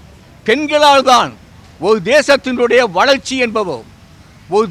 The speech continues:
தேசத்தின் ஆன்ம பலம் என்பதோ பெண்களின் கையில் தான் உள்ளது. இந்த அளவுக்கு பெண்கள் ஆண்களுக்கு நி-, நிலையாக, இன்னும் சொல்லப்போனால் ஆண்களை விட அதிகமாக, இந்த கூட்டத்தை பார்க்கும்போது ஏதோ ஐம்பது பேர், எழுபது பேர் உள்ள சின்ன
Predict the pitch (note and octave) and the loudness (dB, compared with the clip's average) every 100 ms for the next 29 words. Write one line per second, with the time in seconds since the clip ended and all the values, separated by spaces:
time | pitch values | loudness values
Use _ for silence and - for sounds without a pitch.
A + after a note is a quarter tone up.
0 | A3 C#4+ C4+ - C4 A3+ G3 D4+ C#4 C4 | 2 2 2 -2 -4 0 2 2 0 -2
1 | G#3 B3 C#4+ B3+ A#3 A3+ B3+ - A#3 C4+ | 2 2 2 0 -2 -2 -2 -2 -2 0
2 | C#4 C#4 B3+ A#3+ A#3 A#3 A3+ F#3+ E3 A#2 | -2 -2 -2 -2 0 0 -2 -4 -8 -10
3 | - - - - - - - - - A3 | -16 -18 -20 -20 -20 -18 -18 -16 -12 -6
4 | C4 B3 C#4+ D4 A#3 C4+ G3+ C4 C4 C#4 | 0 2 2 0 -4 -6 -4 -4 0 0
5 | G#3 C4+ C4 C4 B3+ A3+ A3+ - G#3 C4 | 0 -2 -6 -10 -12 -12 -12 -14 -10 -6
6 | B3+ B3+ F#3+ D3+ - - F3 D4 D4 A#3 | -4 -6 -8 -14 -18 -12 -6 -4 -2 0
7 | B3+ B3+ A#3+ A#3+ C#4 C4 - D#3 A3 D4 | 0 0 -4 -2 -2 -4 -14 -4 -4 0
8 | C#4 B3+ C4 B3+ B3 C4+ B3 A3 F#3 G3 | 0 0 0 0 -2 -4 0 0 0 -6
9 | - D#4 D4 C4+ C4+ B3+ B3+ A#3+ B3+ B3 | -6 -8 -4 0 0 0 -2 -2 0 0
10 | C4 A#3 B3 B3+ B3+ C#4+ B3 B3 B3+ B3+ | 0 -2 0 0 0 -2 -2 0 0 -2
11 | A#3+ B3 - - B3+ C#4 | -2 -6 -8 -10 -6 -2